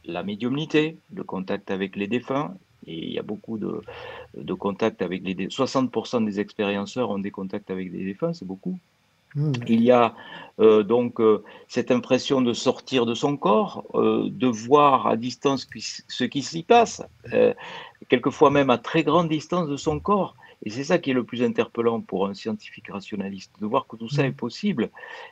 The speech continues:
Speaker 1: Les personnes sont capables de décrire des scènes qui se situent quelquefois à des centaines de kilomètres de l'endroit où ils sont, comme, euh, s'il y avait une dissociation complète du temps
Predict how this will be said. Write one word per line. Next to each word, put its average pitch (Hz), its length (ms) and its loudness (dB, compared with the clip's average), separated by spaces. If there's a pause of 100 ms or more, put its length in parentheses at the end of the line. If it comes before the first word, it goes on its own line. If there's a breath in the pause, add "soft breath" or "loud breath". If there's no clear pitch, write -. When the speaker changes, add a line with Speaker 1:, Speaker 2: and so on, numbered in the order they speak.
Speaker 1:
Les 110 80 2
personnes 151 400 2
sont 131 200 0
capables 139 360 2
de 120 100 2
décrire 117 400 0
des 123 140 -4
scènes 180 260 -2
qui 143 140 -8
se 123 160 -8
situent 170 580 -6
quelquefois 127 380 -2
à 143 40 0
des 123 80 -2
centaines 160 440 -2
de 135 80 -4
kilomètres 120 560 -4
de 107 100 -4
l'endroit 117 380 0
où 123 80 -2
ils 113 100 -2
sont, 180 260 -2 (460 loud breath)
comme, 143 240 6
euh, 131 140 2
s'il 131 280 -4
y 123 100 4
avait 131 260 2
une 143 100 -6
dissociation 123 720 -4
complète 120 640 -2
du 107 180 -8
temps 185 340 2